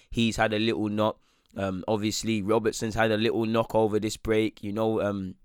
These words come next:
Joe Gomez is now out, Trent is now out, even young Reece Williams, apparently Henderson.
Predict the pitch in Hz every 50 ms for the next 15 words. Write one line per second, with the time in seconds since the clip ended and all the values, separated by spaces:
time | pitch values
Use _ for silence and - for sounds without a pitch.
0 | - - - - 120 117 113 98 117 117 117 117 117 113 110 110 113 104 113 117
1 | 113 113 - 101 110 113 117 - - - - - 110 110 113 - 104 110 104 110
2 | 113 110 110 - - 113 113 110 - 120 120 107 117 113 113 117 120 120 113 110
3 | 113 113 - - 101 113 120 120 117 117 117 113 120 113 - - - - - -
4 | - - 120 127 120 113 117 117 101 - 95 117 120 120 117 117 - - 117 113
5 | 113 113 110